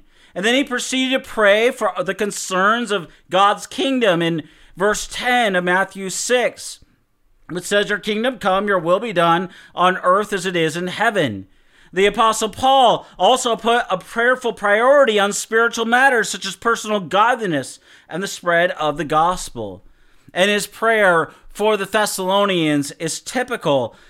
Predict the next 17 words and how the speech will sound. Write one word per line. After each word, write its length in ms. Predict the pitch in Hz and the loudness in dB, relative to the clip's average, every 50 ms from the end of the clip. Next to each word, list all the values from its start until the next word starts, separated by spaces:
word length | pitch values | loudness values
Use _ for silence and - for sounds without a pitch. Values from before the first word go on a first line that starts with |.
| - _ _ _ _ | -20 _ _ _ _
And, 400 | - 165 185 196 - 170 180 180 | -4 -2 -2 -2 -2 -6 -6 -4
but 100 | 185 220 | -2 -4
he 80 | 233 233 | -2 -2
makes 300 | 233 240 254 254 - - | -2 -2 -2 -4 -4 -4
no 160 | 240 247 247 | -2 -2 -2
mention 560 | 233 220 226 247 269 - - - 214 202 196 | 0 0 0 0 -2 -4 -4 -4 -4 -4 -4
of 160 | 202 - 190 | -4 -4 -4
the 80 | 196 208 | -4 -2
material 640 | 208 208 202 - - - 214 226 233 240 240 233 | -4 -4 -6 -6 -6 -4 0 0 2 2 2 0
situation 920 | - - - 196 - 220 196 190 208 226 254 262 - - - 208 190 185 | -2 -6 -8 -8 -6 -6 -2 -2 0 0 0 -2 -4 -8 -6 -4 -2 -2
or 160 | 185 185 202 202 | -2 -2 -2 -4
the 100 | 208 202 | -6 -8
physical 520 | - _ 254 262 240 240 247 - 240 233 | -6 _ -2 -2 -2 -4 -4 -2 0 2
well-being 600 | 233 226 208 196 170 202 220 233 240 233 220 208 | 2 2 2 2 0 -2 -2 0 0 0 0 0
of 80 | 196 180 | 0 -2
his 160 | 190 160 151 | -2 -6 -4
readers, 520 | 156 190 233 240 214 190 160 147 139 - | -2 -2 0 2 2 0 0 -2 -4 -8